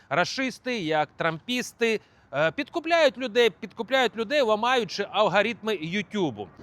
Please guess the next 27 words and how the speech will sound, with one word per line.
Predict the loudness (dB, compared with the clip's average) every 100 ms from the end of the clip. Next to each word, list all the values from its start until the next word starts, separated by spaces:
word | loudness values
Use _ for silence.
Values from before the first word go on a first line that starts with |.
| -18 -2
Тобто | -2 2 2 2
ботоферми | 0 2 0 2 8 10 8 8 4 4
ламають | 6 6 8 6 4 4
алгоритми | 6 6 4 0 -2
Ютубу | -2 -2 -2 0 -2 -2
і | -4 2 2 0 -2
таким | -4 -2 -6
чином | -4 -4 -2 0 -2 -2
використовують | -6 -2 -2 -2 0 2 4 4 2
ці | 4
алгоритми | 4 6 4 2 -2 -6 -4
на | -2 -2 -2
свою | -6 -2 0 0
користь, | 0 2 2 0 -10 -20 -16 0
просуваючи | 0 2 -4 2 6 6 4 -4 -6
той | -2 0
контент, | 0 0 2 0 0
який | -6 -4 -2
вони | 0 -2
хочуть | 0 0 0 -2
просувати, | -2 -2 -2 2 2 0 -8 -12 -20 -6
і | -2 -2
зажимаючи | 2 2 2 0 2 2 0 -2 -6
тих | -6 -6
блогерів, | -6 2 4 4 2
які | -2 -4 -6 -8
не | -4 2 2